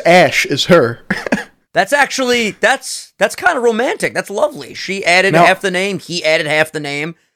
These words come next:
Speaker 2: They both together created this baby. I think this is lovely.
Speaker 1: <laughs> Yeah, I don't know what X Ash means, but he,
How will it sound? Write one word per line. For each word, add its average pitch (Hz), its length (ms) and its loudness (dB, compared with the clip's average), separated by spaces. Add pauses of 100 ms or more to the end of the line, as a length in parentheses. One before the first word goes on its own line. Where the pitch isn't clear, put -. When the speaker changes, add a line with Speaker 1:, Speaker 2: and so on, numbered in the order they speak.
(120)
Speaker 2:
They 180 180 -2
both 160 380 -2
together 156 420 -2
created 156 480 -2
this 151 160 -6
baby. 127 460 -2
I 147 100 2
think 190 220 -2
this 180 160 -6
is 143 100 -12
lovely. 185 400 -12 (260)
Speaker 1:
<laughs> - 240 -6
Yeah, 170 320 2
I 185 120 6
don't 185 200 4
know 160 120 6
what 170 200 2
X 139 300 0
Ash 117 320 2
means, 185 380 4
but 127 160 0
he, 135 260 0